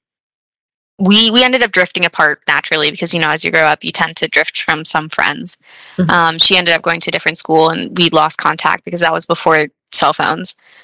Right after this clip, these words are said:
Speaker 1: Um, before kids had cell phones.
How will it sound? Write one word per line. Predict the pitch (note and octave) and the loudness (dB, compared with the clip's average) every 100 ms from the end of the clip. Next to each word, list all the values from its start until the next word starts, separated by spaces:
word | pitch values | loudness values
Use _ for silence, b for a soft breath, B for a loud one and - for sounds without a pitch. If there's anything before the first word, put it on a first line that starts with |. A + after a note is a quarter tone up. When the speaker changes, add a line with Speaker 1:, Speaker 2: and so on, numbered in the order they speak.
| b b b | b b b
Speaker 1:
Um, | E3 E3 E3 - - - F#3+ F#3+ _ _ | 2 2 2 0 -2 -6 -8 -12 _ _
before | F#3+ B3 A#3+ | 0 4 4
kids | G#3 - A3 F#3 E3 - - | 4 2 2 2 -8 -10 -4
had | - E3 D3+ | 0 0 -2
cell | - - | -6 -4
phones. | - - - | -4 -4 -8